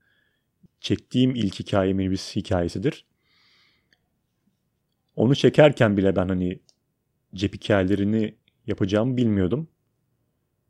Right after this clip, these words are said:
Ee, sadece işte bu, bunu, bunalmışlıktan sokağa çıkmış, dolmuş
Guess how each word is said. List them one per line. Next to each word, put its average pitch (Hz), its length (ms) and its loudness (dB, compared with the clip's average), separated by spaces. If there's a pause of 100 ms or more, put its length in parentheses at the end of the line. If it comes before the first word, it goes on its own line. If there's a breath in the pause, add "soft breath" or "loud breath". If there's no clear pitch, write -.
(120)
Ee, 95 260 -2
sadece 117 480 2
işte 180 380 -8
bu, 113 140 0 (200)
bunu, 107 340 0
bunalmışlıktan 107 800 0 (760)
sokağa 123 380 4
çıkmış, - 500 -8 (520)
dolmuş 120 580 0